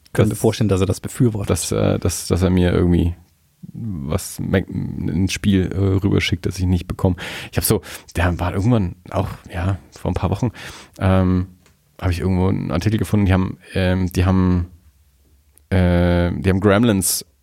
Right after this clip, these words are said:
Speaker 2: vor Weihnachten in den U S A nochmal ins Kino gebracht, in so
Speaker 1: Mhm.
Speaker 2: v-, verschiedenen ausgewählten Kinos, ähm, halt so kleine Auflage, ähm, wo sie dann auch, ähm, auch so ein, ein, ein, ein T-Shirt gab's halt dort, dass es auch nur dort gab und so. Und ich hab das halt irgendwie gesehen, hab ihm das getextet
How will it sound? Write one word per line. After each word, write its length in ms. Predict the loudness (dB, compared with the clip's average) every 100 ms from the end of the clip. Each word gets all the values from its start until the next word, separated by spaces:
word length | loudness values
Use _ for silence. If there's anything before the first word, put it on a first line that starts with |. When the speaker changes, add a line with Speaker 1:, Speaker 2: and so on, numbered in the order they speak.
| _ _ _ -8
Speaker 2:
vor 200 | -2 2
Weihnachten 600 | 4 2 0 -2 -2 -2
in 100 | -2
den 40 | 2
U 120 | 2
S 100 | 0
A 280 | 0 2 0 -4 -20 -14 -2
nochmal 180 | 0 2
ins 120 | 0
Kino 200 | 2 4
gebracht, 380 | 4 2 2 0
in 120 | 0
so 80 | 2
Speaker 1:
Mhm. 120 | 0
Speaker 2:
v-, 60 | -2
verschiedenen 440 | -2 2 4 4
ausgewählten 880 | 4 2 2 2 2 2 0 0 0
Kinos, 320 | 2 2 2 -2 -18 -20 -20 -8
ähm, 380 | 0 2 2 2
halt 140 | 0
so 220 | 0 -2 -2 -2
kleine 320 | 0 2 0
Auflage, 400 | 0 2 2 0 -6 -20 -12
ähm, 440 | -2 2 2 0 -4 0
wo 100 | 2
sie 120 | 4
dann 160 | 2
auch, 380 | 2 0 -2 -8 -6
ähm, 540 | -2 0 0 -2 -4 -8 _ _ _ -20
auch 120 | -8
so 100 | -4
ein, 100 | -4 -4 -10
ein, 180 | -8 -6
ein, 160 | -6 -4
ein 140 | -4
T-Shirt 560 | 0 2 2 0 -2 -20 _ -4
gab's 240 | -2 0
halt 140 | -2 -2
dort, 100 | -2
dass 60 | 0
es 60 |
auch 160 | 0 2
nur 240 | 4 4
dort 380 | 2 2 2 0
gab 220 | -2 -2
und 80 | -2
so. 80 | -2
Und 80 | 0
ich 40 |
hab 60 | 0
das 120 | 0
halt 100 | -2
irgendwie 160 | 0 0
gesehen, 180 | 2
hab 80 | 2
ihm 120 | 2 2
das 160 | 2
getextet 480 | -2 -2 -2 -2